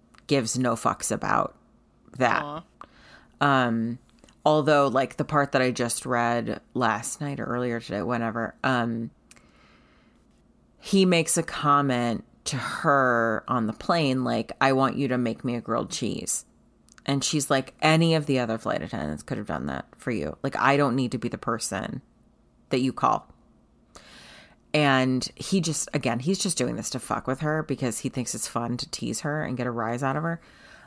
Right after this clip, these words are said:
Speaker 1: Um, but the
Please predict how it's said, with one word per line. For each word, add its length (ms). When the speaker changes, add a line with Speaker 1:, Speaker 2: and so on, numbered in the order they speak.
Speaker 1:
Um, 480
but 340
the 280